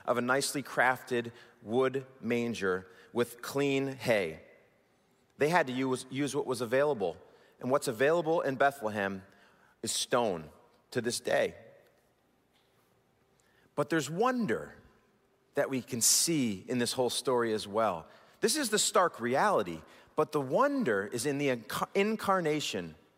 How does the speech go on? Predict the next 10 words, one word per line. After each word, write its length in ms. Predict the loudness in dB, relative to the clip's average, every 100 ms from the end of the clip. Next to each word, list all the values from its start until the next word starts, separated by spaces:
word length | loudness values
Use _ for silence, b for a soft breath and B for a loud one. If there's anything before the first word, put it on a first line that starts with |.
| b b b b b _ _ _ _ _ -2
that 180 | 0 -2
the 60 |
God 380 | -2 2 4 2
of 80 | 0
the 80 | -2
universe, 420 | -2 0 -2 -2
Jesus, 540 | -4 -2 -4 -6 -8
came 420 | -6 -2 0 0 -2
in 280 | -2 -2
flesh. 680 | -4 0 2 2 -2 -8 -10